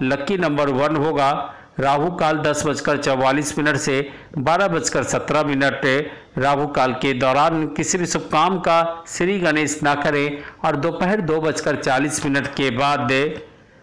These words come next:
आपकी किस्मत तेज गति से बदलेगी और शाम छः बजकर दस मिनट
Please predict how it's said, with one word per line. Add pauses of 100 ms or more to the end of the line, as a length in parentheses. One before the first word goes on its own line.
(560)
आपकी
किस्मत (580)
तेज
गति
से
बदलेगी
और
शाम
छः
बजकर
दस
मिनट